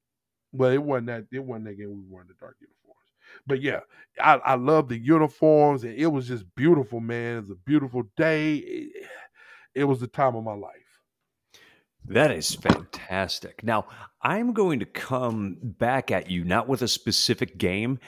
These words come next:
Speaker 2: but with a situation that led to a game. This was the famous three-team, and I, I love this memory, the famous three-team trade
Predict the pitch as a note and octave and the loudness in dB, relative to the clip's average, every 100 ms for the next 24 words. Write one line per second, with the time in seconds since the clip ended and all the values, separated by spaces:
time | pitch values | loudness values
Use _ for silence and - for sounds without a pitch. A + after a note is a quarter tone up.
0 | - _ A#2+ G#2+ A#2 - G2 F#2+ - D#3+ | -20 _ -2 2 2 2 -4 -4 -2 -2
1 | - C#3+ A#2+ C3+ B2+ - G#2 G2+ G2 F#2+ | -2 -4 -2 0 0 0 0 -2 -4 -2
2 | E2+ E2 F2 F#2 A#2+ A#2+ - G#2+ F2 D#2 | -2 -4 -4 2 2 2 -4 -4 -2 -4
3 | D2+ - - - - - _ G2+ G3 - | -8 -10 -16 -20 -20 -20 _ 4 4 4
4 | - A#3+ E3 D#3+ G#2 - - D3+ D#3 C#3 | 0 -2 -2 -6 -8 -10 -2 2 4 2
5 | D2 - - - - - A#2 A#2 D3+ G3+ | 0 -6 -8 -10 -18 -6 -4 -2 0 0
6 | G3+ - F3+ D#3+ C#3 A2 A2+ - G#2+ G2+ | -2 -4 0 0 0 0 -4 -2 -2 0
7 | F#2 - F#2+ F2+ F#2+ A2+ F2 F#2+ - F2+ | 0 0 -2 0 4 4 4 -2 -2 -2
8 | E2+ E2 - - A#2 B2 - D3+ F3+ E3+ | -2 -4 -8 -2 2 2 4 0 2 -2
9 | - - - B2+ F#3 G3+ - F3 E3 D#3+ | -4 -10 -4 0 0 -2 -2 -2 0 -2
10 | - B2 G2+ F#2 F2 | 0 2 2 0 -2